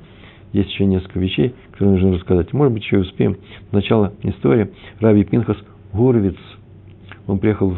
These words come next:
известнейший раввин, известный раввин, приехал в Франкфурт. В то время это было,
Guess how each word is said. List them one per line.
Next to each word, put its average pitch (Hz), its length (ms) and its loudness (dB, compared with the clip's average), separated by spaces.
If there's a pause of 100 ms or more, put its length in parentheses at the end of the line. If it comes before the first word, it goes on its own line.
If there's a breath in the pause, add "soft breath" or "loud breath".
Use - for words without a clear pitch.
(120)
известнейший 104 540 -2
раввин, 92 420 -2
известный 117 360 0
раввин, 90 340 -2 (420 loud breath)
приехал 101 240 0
в 95 60 -8 (120)
Франкфурт. 87 720 -4 (380 loud breath)
В - 40 -20
то 98 120 -2
время 95 300 0
это 85 140 -8
было, 87 240 -4